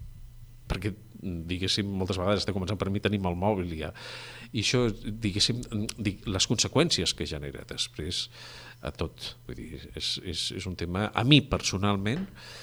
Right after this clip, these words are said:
quan m'ho vau, eh, diguéssim, de dir, de compartir un tema, vaig pensar que aquest tema, precisament perquè tinc aquest Facebook obert, carlos e punto potau,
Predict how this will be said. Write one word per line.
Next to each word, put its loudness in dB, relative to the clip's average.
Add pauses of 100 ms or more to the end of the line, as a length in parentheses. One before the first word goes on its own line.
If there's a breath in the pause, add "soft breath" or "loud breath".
(200 loud breath)
quan 0
m'ho 2
vau, 4
eh, 2 (120)
diguéssim, -2
de 2
dir, 0
de 2
compartir -2
un -2
tema, -2
vaig -4
pensar -2
que -6
aquest -4
tema, 2
precisament 0
perquè 2
tinc 0
aquest -2
Facebook -2
obert, 2
carlos 2
e 2
punto -4
potau, -2